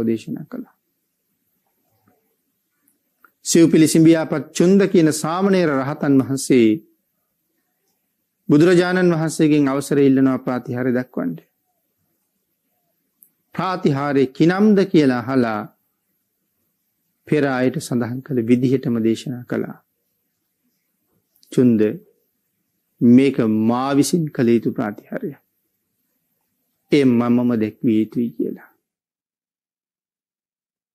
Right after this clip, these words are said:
ඉන් පස්සේ උත්පලවන්නා රහත් මෙහෙණින් වහන්සේත් අවසර ඉල්ලනවා. අපේ ශාසනයේ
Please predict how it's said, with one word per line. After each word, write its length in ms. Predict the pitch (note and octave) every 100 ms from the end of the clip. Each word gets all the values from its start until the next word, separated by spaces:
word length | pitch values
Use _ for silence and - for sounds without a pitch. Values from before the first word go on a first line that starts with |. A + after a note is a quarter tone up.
| _ _ _ _ _ _ _ -
ඉන් 120 | C3+
පස්සේ 440 | C3 C3+ - C#3 C#3+ - _ _ _ _ _ _ _ _ _ _ _ _ _ _ _ -
උත්පලවන්නා 720 | E3 - D3 C3+ C3 B2+ B2
රහත් 240 | A#2 B2 -
මෙහෙණින් 400 | A#2+ A#2+ A#2 A2+
වහන්සේත් 420 | G#2+ G#2+ C3 -
අවසර 340 | A#2 G#2+ A#2
ඉල්ලනවා. 440 | A2 G#2+ A2 A#2 C3 _ _ _ _ _ _ _ _ _ _ _ _ _ _ _ _ _ _ _ _ _ _ _ _ _ _ _ _ _ _ _
අපේ 260 | C#3+ - A#2+
ශාසනයේ 580 | - A#2 - A2+ G#2+